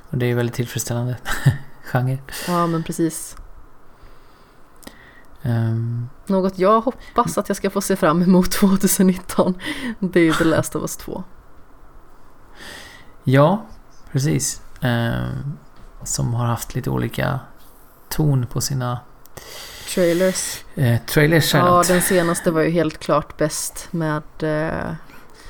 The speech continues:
Speaker 2: dansen och Ellie och sådär. Det var väldigt fint.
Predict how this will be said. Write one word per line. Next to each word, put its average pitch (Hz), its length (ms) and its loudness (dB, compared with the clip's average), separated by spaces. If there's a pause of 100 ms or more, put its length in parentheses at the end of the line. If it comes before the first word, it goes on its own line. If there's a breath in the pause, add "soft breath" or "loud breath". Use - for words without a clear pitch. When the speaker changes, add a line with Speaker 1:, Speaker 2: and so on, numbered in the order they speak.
(840 loud breath)
Speaker 2:
dansen 156 880 0
och - 100 -4
Ellie - 460 -4
och 175 100 -6
sådär. 175 300 -6
Det 180 60 -6
var 175 140 0
väldigt 160 380 -2
fint. - 580 -8